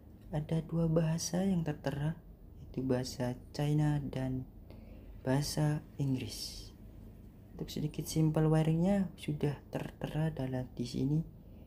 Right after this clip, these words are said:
Untuk wiring dengan lampu, dengan beban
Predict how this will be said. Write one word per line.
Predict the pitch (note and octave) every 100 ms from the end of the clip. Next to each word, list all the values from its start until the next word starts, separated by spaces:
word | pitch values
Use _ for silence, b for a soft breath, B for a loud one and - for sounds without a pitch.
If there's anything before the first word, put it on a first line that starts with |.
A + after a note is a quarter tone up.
| B - - - - -
Untuk | - C3+ -
wiring | D#3+ D#3+ D#3+ D#3
dengan | D3 D3
lampu, | D3 D3 D3+ F3 A3+ A#3 - - - -
dengan | D3 D3 D3
beban | D3 D3+ C#3+ C#3+ D3+